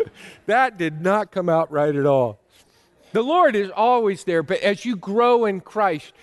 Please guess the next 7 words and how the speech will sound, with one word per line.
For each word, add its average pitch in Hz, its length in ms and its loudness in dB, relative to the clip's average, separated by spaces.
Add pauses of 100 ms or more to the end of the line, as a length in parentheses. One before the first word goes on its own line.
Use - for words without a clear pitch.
(180)
your 226 340 2
<laughs> - 40 -16
response 185 840 -4
time 143 360 -2
is 123 160 -4
better. 107 400 -6 (1400)
<laughs> 156 400 -2